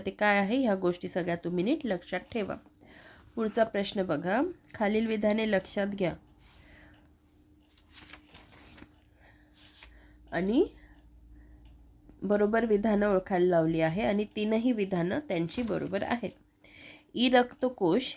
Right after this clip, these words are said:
हे एक डिजिटल प्लॅटफॉर्म आहे जे र-, रक्त केंद्र किंवा प्रयोगशाळा इंटरफेस म्हणून काम करते.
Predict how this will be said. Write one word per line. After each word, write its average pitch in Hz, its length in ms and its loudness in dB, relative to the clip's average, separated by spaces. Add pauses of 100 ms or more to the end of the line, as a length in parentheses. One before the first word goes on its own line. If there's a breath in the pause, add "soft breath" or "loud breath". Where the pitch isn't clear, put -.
हे 240 60 0
एक 226 300 2
डिजिटल 220 520 2 (180)
प्लॅटफॉर्म 226 540 4
आहे 185 260 0
जे 233 260 0
र-, 220 440 -6
रक्त 226 320 -2 (120)
केंद्र 226 360 2
किंवा 220 320 0
प्रयोगशाळा 214 880 2 (1160 loud breath)
इंटरफेस 240 640 2
म्हणून 220 320 4 (280)
काम 202 280 2
करते. - 580 -2